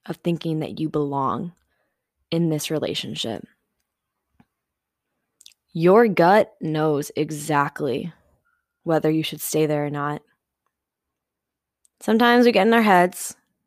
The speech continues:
we make up odd scenarios, but you can differentiate that. You know deep down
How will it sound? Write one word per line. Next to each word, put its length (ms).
we 60
make 220
up 120
odd 200
scenarios, 800
but 120
you 80
can 140
differentiate 760
that. 260
You 200
know 640
deep 260
down 540